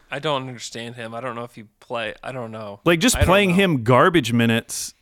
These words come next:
Speaker 2: in the N B A season, which feels like that's where this is headed.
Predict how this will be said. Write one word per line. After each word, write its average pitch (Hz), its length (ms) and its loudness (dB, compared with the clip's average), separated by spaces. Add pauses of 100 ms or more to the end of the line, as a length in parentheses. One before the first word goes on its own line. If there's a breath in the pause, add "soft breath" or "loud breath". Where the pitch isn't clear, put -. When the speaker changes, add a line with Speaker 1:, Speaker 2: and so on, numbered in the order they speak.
(160)
Speaker 2:
in 127 140 0
the 135 100 4
N 143 80 4
B 143 120 4
A 131 40 2
season, 135 360 0
which 120 160 0
feels 143 260 2
like 127 100 0
that's 127 200 0
where 127 100 0
this 113 220 -4
is 95 120 -8
headed. 98 480 -2